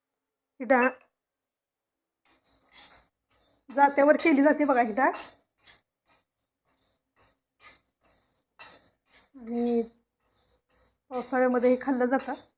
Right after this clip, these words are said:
गावाकडे तर हे के-, केलीच जाते बघा. उडीदा-, उडदाची डाळ असते, त्याची पण अशी डाळ केली जाते. आपण उडदाच्या डाळीचं घुटं ही रेसिपी टाकलेली, सगळ्यांना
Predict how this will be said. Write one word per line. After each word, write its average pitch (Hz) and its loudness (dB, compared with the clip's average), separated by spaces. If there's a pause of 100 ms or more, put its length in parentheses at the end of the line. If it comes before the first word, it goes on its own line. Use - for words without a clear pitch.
(1300)
गावाकडे 247 2
तर 269 0
हे 262 2
के-, 262 0
केलीच 269 2
जाते 277 0
बघा. 196 -10 (520)
उडीदा-, 269 2
उडदाची 277 4
डाळ 269 10
असते, 240 -4
त्याची 240 -12
पण 277 2
अशी 294 2
डाळ 269 6
केली 269 0
जाते. 262 2
आपण 277 4 (420)
उडदाच्या 262 0
डाळीचं 285 4
घुटं 247 0
ही 277 -2
रेसिपी 294 -4
टाकलेली, 294 2
सगळ्यांना 277 0